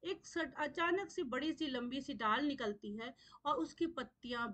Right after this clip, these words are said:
लम-, थोड़ी बड़ी होती हैं और, और वो बहुत तेजी से बढ़ता है, तो उसको immediate cut कर दें, उसको वो ना रखें, रख-, उसको बढ़ने ना दें। तो उस त-, हाँ, fifth point है, report करते समय बीज का जो section है,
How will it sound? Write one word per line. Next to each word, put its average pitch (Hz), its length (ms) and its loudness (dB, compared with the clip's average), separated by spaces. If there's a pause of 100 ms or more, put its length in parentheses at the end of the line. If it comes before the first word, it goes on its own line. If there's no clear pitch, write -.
लम-, 220 300 -4
थोड़ी 262 160 2
बड़ी 220 300 0
होती 277 380 2
हैं 285 260 0 (460)
और, 196 500 2
और 330 80 4
वो 440 120 6
बहुत 339 360 0
तेजी 254 260 0
से 311 120 -2
बढ़ता 220 400 -2
है, - 220 -12 (420)
तो 392 60 0
उसको 392 540 0
immediate 285 720 2
cut 240 200 -4
कर 180 200 -6
दें, 151 160 -12 (960)
उसको 302 640 -6 (420)
वो 226 160 -2
ना 202 140 0
रखें, 165 500 -10
रख-, 233 420 -2
उसको 320 220 -4
बढ़ने 277 360 6
ना 196 140 -2
दें। 160 140 -12 (1400)
तो 339 80 4
उस 349 100 6 (140)
त-, 277 180 6
हाँ, 220 480 -6
fifth 339 300 2
point 381 300 8
है, 381 80 4
report 349 420 2
करते 339 320 0
समय 330 280 2
बीज 277 380 2
का 269 140 0
जो 240 160 -2
section 214 460 -4
है, 240 120 -8